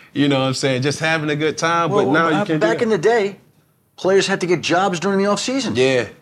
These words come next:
Speaker 2: Their jobs weren't to be football players
Speaker 1: Right,
Speaker 2: year round. They had to
Speaker 1: right,
Speaker 2: go
Speaker 1: right,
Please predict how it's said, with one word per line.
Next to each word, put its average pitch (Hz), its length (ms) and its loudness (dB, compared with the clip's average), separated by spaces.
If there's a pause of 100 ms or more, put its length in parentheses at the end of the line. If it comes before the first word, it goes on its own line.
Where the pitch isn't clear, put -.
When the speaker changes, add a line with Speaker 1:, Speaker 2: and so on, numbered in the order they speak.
(300)
Speaker 2:
Their 190 140 4
jobs 202 360 2
weren't 214 180 2
to 175 60 -4
be 233 140 -2
football 202 400 2
players 135 340 0
Speaker 1:
Right, 110 60 0
Speaker 2:
year 120 160 2
round. 104 260 -2
They 143 80 2
had 180 120 0
to 190 60 0
Speaker 1:
right, 160 40 -2
Speaker 2:
go 185 240 4
Speaker 1:
right, 104 300 -6